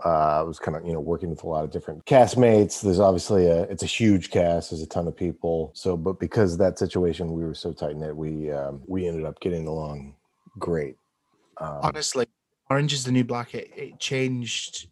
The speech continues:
Speaker 2: the, the structure and, like, the way that we look at television now, because I, I don't think before we watched Orange is the New Black, there was a T V show out there telling the story the way it was being told, because Orange is the New Black never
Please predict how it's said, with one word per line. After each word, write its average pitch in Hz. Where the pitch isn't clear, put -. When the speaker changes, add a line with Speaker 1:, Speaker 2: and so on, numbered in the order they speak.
Speaker 2:
the, 117
the 113
structure 107
and, 113
like, 117
the 127
way 120
that 117
we 120
look 120
at 139
television 127
now, 127
because 123
I, 123
I 143
don't 180
think 120
before 120
we 117
watched 127
Orange 117
is 113
the 120
New 117
Black, 113
there 117
was 120
a 120
T -
V 143
show 135
out 120
there 113
telling 120
the 113
story 117
the 117
way 120
it 120
was 117
being 110
told, 131
because 123
Orange 139
is 139
the 135
New 127
Black 120
never 123